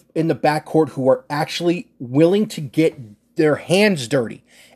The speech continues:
and play in somebody's jersey. Gee, speaking of jerseys, you think Delly had something to do with that? 'Cause here's a fact no one talks about.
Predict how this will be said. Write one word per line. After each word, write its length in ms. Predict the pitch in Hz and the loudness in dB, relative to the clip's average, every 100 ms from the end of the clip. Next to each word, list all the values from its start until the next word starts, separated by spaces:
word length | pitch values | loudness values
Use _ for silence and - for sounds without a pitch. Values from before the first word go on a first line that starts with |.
| - | -4
and 220 | 165 147 | -2 -4
play 440 | - - 165 196 | -4 4 4 4
in 140 | 165 139 | 0 -2
somebody's 540 | - 143 131 120 110 | 0 0 0 -2 -4
jersey. 420 | - 135 104 104 - _ _ _ - _ - | -4 -2 -4 -10 -20 _ _ _ -20 _ -4
Gee, 220 | 190 139 | -2 0
speaking 360 | - 180 156 | 0 -2 0
of 60 | 143 | 0
jerseys, 420 | 160 165 120 110 - - | 2 2 2 -6 -12 -10
you 140 | 123 | -8
think 400 | 113 175 190 123 | 0 2 2 0
Delly 320 | 151 160 185 | 2 4 4
had 160 | 156 175 | 2 0
something 280 | 185 175 170 | -2 -2 -2
to 60 | |
do 160 | 131 147 | 0 0
with 140 | 170 | 2
that? 280 | 180 202 214 - _ _ _ _ _ _ _ _ _ _ _ _ _ _ | 0 -2 -2 -10 _ _ _ _ _ _ _ _ _ _ _ _ _ _
'Cause 160 | - 135 | 2 4
here's 160 | 247 | 4
a 60 | 220 | 4
fact 280 | 208 175 160 | 4 2 4
no 120 | 175 | 2
one 120 | 139 | 4
talks 280 | 170 165 - | 4 2 0
about. 240 | 110 - | -10 -14